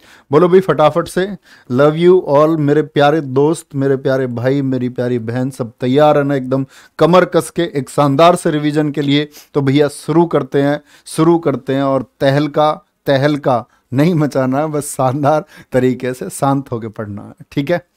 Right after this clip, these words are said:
तो करते हैं भैया शुरू, शुरू करते हैं आज की क्लास को एकदम क्रम से, जिस तरह से मैंने टॉपिक लिखे हैं आप लोगों के लिए।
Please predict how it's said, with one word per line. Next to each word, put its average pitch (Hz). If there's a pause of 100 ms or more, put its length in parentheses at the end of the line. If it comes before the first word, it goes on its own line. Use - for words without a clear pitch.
(420)
तो -
करते 185
हैं 226
भैया 208
शुरू, 208 (1160)
शुरू 220
करते 208
हैं 220 (120)
आज 175
की 220
क्लास 180
को 208
एकदम 185
क्रम 160
से, 185
जिस 147
तरह 156
से 156
मैंने 147
टॉपिक 131
लिखे 127
हैं 160
आप 120
लोगों 117
के 127
लिए। 127